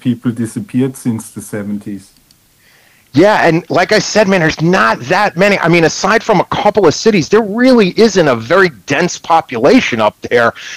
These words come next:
Speaker 2: So, uh, you can imagine that people do go up there to get off grid, but it did remind me of, at one point in time, a while back, I was looking at, uh, missing persons numbers off the, uh, F B I's website.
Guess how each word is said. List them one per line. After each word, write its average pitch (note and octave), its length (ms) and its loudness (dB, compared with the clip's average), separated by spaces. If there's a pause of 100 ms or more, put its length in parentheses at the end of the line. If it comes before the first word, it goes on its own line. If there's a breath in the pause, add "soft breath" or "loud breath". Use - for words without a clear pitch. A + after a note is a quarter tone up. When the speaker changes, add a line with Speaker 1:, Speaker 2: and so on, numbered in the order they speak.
(160 loud breath)
Speaker 2:
So, D#3 520 2
uh, C3+ 300 4
you G3+ 140 0
can A3+ 120 0
imagine G3+ 340 0
that D3+ 160 -2
people E3+ 220 0
do D3 160 2
go D#3 220 4
up D#3 100 0
there D#3 160 2
to C#3+ 60 2
get C3+ 160 0
off C3 220 2
grid, C#3+ 320 0 (240)
but C3 240 -2 (340 loud breath)
it D3 180 0
did F#3 160 2
remind F3 420 2
me E3+ 120 2
of, D3 140 2
at C#3 120 2
one D#3+ 160 0
point E3 280 0
in B2+ 80 -8
time, D#3+ 400 0 (160)
a B2 180 4
while D3 340 2
back, C#3 340 -2
I C3 60 2
was C3 200 4
looking D3+ 320 0
at, C3+ 320 -4
uh, A#2+ 160 4
missing C#3+ 300 0
persons D3+ 520 -2
numbers B2+ 400 0
off C3 260 2
the, B2+ 260 4
uh, A2+ 200 2
F - 180 -2
B D#3 120 2
I's C#3+ 300 2
website. E3+ 540 2